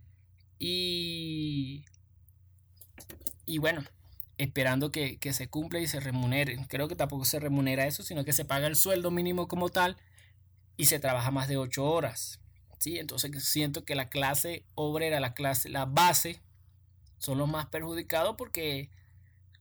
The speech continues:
como les, les indico, les indiqué, son la, la fuerza, la mano de obra quien saca una, una fábrica adelante, una empresa. Y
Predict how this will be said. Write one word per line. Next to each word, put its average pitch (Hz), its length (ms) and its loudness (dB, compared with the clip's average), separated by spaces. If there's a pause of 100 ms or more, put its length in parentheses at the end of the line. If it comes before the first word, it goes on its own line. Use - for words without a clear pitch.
(120)
como 139 300 0
les, 135 420 -4
les 131 220 -2
indico, 135 800 0
les 135 160 -2
indiqué, 139 640 0
son 147 560 2
la, 165 220 0
la 131 440 -4
fuerza, 151 800 0 (140)
la 139 140 -6
mano 139 320 2
de 147 120 0
obra 151 360 -2 (440)
quien 135 160 -4
saca 123 300 0
una, 139 360 0
una 131 200 -2
fábrica 131 420 0
adelante, 139 400 2
una 135 140 0
empresa. 143 400 -2 (1600)
Y 233 340 0